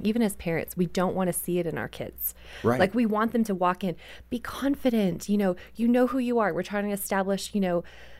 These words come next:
Speaker 1: wh-, who they are in God and, right, <laughs> and, and this i-, identity in them.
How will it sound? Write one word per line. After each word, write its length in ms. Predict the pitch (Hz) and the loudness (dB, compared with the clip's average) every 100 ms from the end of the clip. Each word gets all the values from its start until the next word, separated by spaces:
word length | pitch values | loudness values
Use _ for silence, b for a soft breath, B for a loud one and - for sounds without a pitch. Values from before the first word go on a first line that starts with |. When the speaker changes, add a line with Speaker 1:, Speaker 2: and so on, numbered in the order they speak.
| B | B
Speaker 1:
wh-, 220 | - - - | -2 0 4
who 160 | 277 | 4
they 180 | 247 214 | 6 4
are 180 | 196 196 | 2 0
in 180 | 190 185 | 0 0
God 400 | 170 160 165 - | 0 -2 -4 -2
and, 120 | 185 175 | -2 0
right, 280 | 185 196 | 0 0
<laughs> 40 | - | 2
and, 300 | 285 330 208 | 4 4 4
and 260 | - 220 | 0 2
this 260 | 202 202 - - | 0 -2 -10 -10
i-, 140 | 190 - | -8 0
identity 540 | 202 180 196 220 196 | 0 2 2 2 2
in 100 | 175 | 0
them. 240 | 175 165 | 0 -2